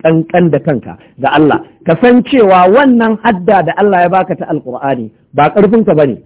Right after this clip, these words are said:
ba iyawarka bace, ba darajarka bace, dan in daraja ce wancan sahabin ya fi ka. Sahabbai nawa ne na Annabi ba su haddace Alƙur'ani ba? Suna da yawa. Shin yanzu duk ka bi waɗannan daraja kai dan ka haddace? Ashe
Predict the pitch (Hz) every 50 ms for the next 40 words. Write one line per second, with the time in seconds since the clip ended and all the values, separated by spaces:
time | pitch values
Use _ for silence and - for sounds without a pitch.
0 | _ _ - 135 151 160 - 233 254 226 202 190 190 196 190 180 156 165 160 -
1 | 131 107 - _ _ _ - 135 151 156 156 196 208 226 196 170 180 - 151 147
2 | 170 165 160 147 135 127 160 180 202 190 202 196 190 170 185 196 196 170 180 147
3 | - - 147 143 151 190 214 208 202 175 139 131 135 127 135 131 135 120 113 101
4 | 92 92 - 104 95 - - - _ _ _ _ _ _ _ _ _ _ _ _
5 | _ _ _ _ - - 139 135 143 143 143 208 214 240 240 214 190 180 175 185
6 | 156 156 160 160 139 131 - 131 131 - 143 135 - 131 113 117 101 110 107 107
7 | 107 120 113 110 101 92 85 - _ _ _ - 233 320 247 208 147 147 147 147
8 | 127 104 - _ _ _ _ _ _ _ _ _ _ - - 196 202 185 170 170
9 | 175 185 180 - - - 226 226 196 226 240 - 226 220 220 220 202 - 214 220
10 | 202 202 185 - 202 196 202 202 196 226 202 220 220 185 190 175 - 208 220 262
11 | - _ _ _ _ _ _ _ _ _ _ - 160 175 160 - 214 220